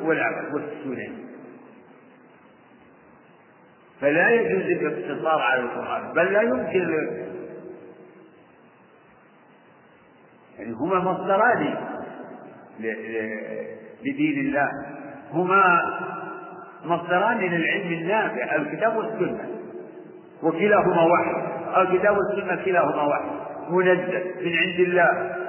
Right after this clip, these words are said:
بنص القرآن: "وأنزل الله عليك الكتاب والحكمة". وقال سبحانه: "واذكرن ما يتلى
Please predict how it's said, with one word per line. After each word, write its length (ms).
بنص 280
القرآن: 720
"وأنزل 320
الله 400
عليك 240
الكتاب 720
والحكمة". 560
وقال 840
سبحانه: 380
"واذكرن 500
ما 140
يتلى 760